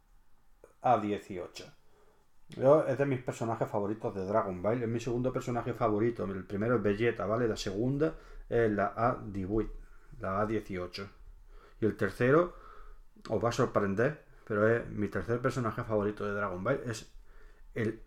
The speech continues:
A dieciséis. Sí, el del pelo naranja que tiene la crestita naranja. Pues ese es mi tercer personaje favorito. Y el cuarto, el Trunks.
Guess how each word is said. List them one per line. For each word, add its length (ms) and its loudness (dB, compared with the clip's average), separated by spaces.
A 320 4
dieciséis. 960 -2
Sí, 180 -6
el 320 -4
del 180 0
pelo 280 4
naranja 500 4
que 100 -2
tiene 200 -2
la 140 -6
crestita 480 -4
naranja. 540 2
Pues 180 -2
ese 100 2
es 60 4
mi 80 2
tercer 340 -2
personaje 460 -8
favorito. 480 0
Y 40 0
el 100 -4
cuarto, 300 2
el 120 0
Trunks. 540 -6